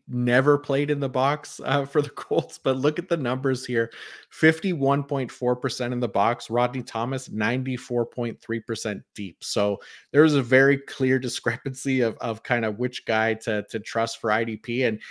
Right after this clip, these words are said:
even if it wasn't, like, a huge tackle week for Blackmon, uh, tho-, those are gonna come too, because that, that usage in Gus Bradley's defense, just hammering those safeties into the box i-, i-, is a beautiful thing. And Julian Blackmon's gonna be the guy.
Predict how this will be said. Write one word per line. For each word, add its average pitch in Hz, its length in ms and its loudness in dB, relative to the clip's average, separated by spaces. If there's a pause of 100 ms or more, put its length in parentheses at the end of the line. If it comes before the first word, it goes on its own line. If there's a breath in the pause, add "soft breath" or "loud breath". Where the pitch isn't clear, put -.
(180 loud breath)
even 170 240 4
if 160 120 4
it 143 80 2
wasn't, 139 340 4
like, 127 140 -2
a 117 60 2
huge 131 420 -4
tackle 120 400 -4
week 135 180 -4
for 120 160 -6
Blackmon, 123 560 -2 (100)
uh, 139 40 -10 (140)
tho-, 131 180 0
those 135 300 2
are 127 40 0
gonna 113 180 2
come 101 320 -4
too, 92 240 -6
because 101 420 -6
that, 120 240 4 (280)
that 135 240 6
usage 113 400 -4
in 104 80 -2
Gus 98 220 -4
Bradley's 95 440 -4
defense, 90 460 -8
just - 280 -2 (440 loud breath)
hammering 117 600 4
those 98 240 -4
safeties 98 440 -6
into 98 200 -6
the 92 80 -14
box 92 400 -4
i-, 104 60 -6
i-, 107 300 -6
is 107 200 -4
a 101 40 -6
beautiful 101 400 -4
thing. 98 340 -4
And 95 120 -6
Julian 156 300 6
Blackmon's 147 380 2
gonna 139 180 2
be 131 100 0
the 127 80 0
guy. 123 300 2